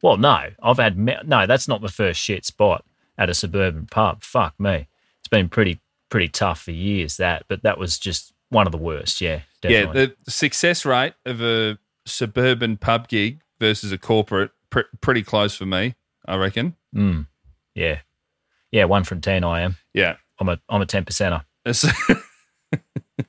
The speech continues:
Speaker 2: we've, we've done those gigs where there's an actual greyhound race going on behind your head.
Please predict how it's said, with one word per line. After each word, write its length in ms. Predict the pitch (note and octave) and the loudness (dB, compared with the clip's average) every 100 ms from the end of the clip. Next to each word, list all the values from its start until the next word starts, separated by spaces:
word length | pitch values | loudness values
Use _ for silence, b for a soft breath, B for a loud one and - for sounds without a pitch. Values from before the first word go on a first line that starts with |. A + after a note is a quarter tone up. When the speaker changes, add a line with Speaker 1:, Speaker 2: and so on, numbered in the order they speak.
| _ B B B B | _ B B B B
Speaker 2:
we've, 280 | C3 B2 - | 2 2 -2
we've 220 | B2 B2 | -2 0
done 160 | C3+ A2+ | 2 2
those 220 | G#2+ G#2 | 0 0
gigs 280 | A2 A2+ A2+ | -2 -2 -2
where 120 | A2 | -2
there's 300 | G#2 G2 - | 0 -2 -8
an 200 | - G#2+ | -6 0
actual 360 | A#2 A#2+ A#2+ G2+ | 0 0 -4 -4
greyhound 540 | G#2 G2+ A2 A#2 G2+ | 0 0 2 0 0
race 300 | G2 F2 - | -2 -4 -4
going 280 | G#2+ G2+ G2 | -4 -2 -2
on 140 | G2+ | -4
behind 340 | F#2 G2 G2+ F#2 | -2 -2 -2 -2
your 100 | G2 | -2
head. 280 | G#2+ F#2 | -2 -2